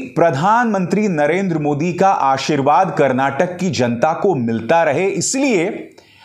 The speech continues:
मैं आपसे वोट मांगने आया हूं। सरल शब्दों में कहा जाए कि अगर कर्नाटक ने भारतीय जनता पार्टी को वोट नहीं दिया,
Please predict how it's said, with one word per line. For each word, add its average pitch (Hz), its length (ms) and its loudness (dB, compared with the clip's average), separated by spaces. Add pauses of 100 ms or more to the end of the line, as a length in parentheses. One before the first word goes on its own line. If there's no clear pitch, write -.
(180)
मैं 151 120 2
आपसे 165 380 0
वोट 147 240 0
मांगने 101 360 -2
आया 71 180 -4
हूं। 62 120 -8 (1000)
सरल 220 380 2
शब्दों 156 400 -2
में 151 140 -4
कहा 107 240 2
जाए 92 360 -4 (540)
कि - 80 -6
अगर 202 400 4
कर्नाटक 185 600 0
ने 135 220 -2
भारतीय 156 560 0
जनता 147 420 0
पार्टी 151 400 0
को 147 220 0
वोट 147 340 -2
नहीं 160 320 -2
दिया, 185 560 0